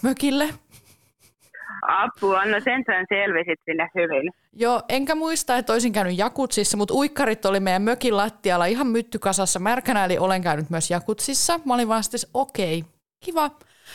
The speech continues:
Speaker 1: Mut siis
Speaker 2: Apua.
Speaker 1: oli siis tosi, muuten tosi kiva, mut se seuraavan päivän olo, kun en mä ollut just juonut, kun mä olin vaan syönyt noita mun ruokia, mitkä mulle ollaan tehty, <laughs> niin, niin sit kun mä olin syönyt ja juonut, niin se olo oli siis niinku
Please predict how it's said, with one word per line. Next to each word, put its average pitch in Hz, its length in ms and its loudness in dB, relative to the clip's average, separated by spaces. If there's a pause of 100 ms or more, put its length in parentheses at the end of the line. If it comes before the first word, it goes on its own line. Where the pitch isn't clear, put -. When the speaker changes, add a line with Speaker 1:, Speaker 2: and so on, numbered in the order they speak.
(100)
Speaker 1:
Mut 269 160 -2
siis 202 320 0
Speaker 2:
Apua. 147 460 2
Speaker 1:
oli 285 220 2
siis 247 200 0
tosi, 285 480 0
muuten 220 340 2
tosi 214 220 0
kiva, 196 240 0
mut 180 160 0
se 214 100 2
seuraavan 240 440 2
päivän 180 260 2
olo, 226 320 2
kun 190 120 0
en 190 80 2
mä 196 100 2
ollut 202 180 2
just 220 240 -2
juonut, 214 340 2
kun 196 100 -2
mä 196 60 4
olin 196 140 2
vaan 190 260 2 (220)
syönyt 202 540 0 (720)
noita 202 260 2
mun 202 280 0 (120)
ruokia, 220 340 2
mitkä 190 220 0
mulle 214 220 4
ollaan 185 280 2
tehty, 269 380 0
<laughs> 240 120 2
niin, 233 140 4
niin 240 120 2
sit 240 140 -2
kun 254 120 0
mä 220 60 4
olin 202 140 2
syönyt 240 560 2
ja 359 100 2
juonut, 220 680 0 (380)
niin 202 140 -2
se 214 240 0
olo 208 320 2
oli 196 180 2
siis 185 300 -2
niinku 180 440 -4